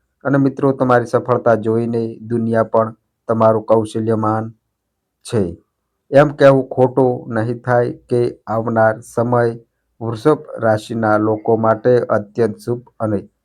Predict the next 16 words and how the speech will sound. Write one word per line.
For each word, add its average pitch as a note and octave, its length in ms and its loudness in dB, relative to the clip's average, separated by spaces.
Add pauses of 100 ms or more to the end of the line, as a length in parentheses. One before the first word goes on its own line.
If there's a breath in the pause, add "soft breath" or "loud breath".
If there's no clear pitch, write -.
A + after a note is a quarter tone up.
(160)
લાભકારક G#2+ 640 0 (240)
થવાનો G#2 440 -2 (140)
છે - 180 -6
મિત્રો. G2 480 -6 (640)
હવે B2+ 140 4
મિત્રો, D#3 440 4
આગળની C3+ 560 4
જે C3 120 0
ત્રીજા A#2+ 360 0
નંબરની C3+ 380 0
જે B2+ 140 -6
ભાગ્યશાળી A#2 640 0
રાશિ G#2+ 360 0
આવી A2 240 0
રહી G#2+ 280 -8
છે G#2+ 400 -6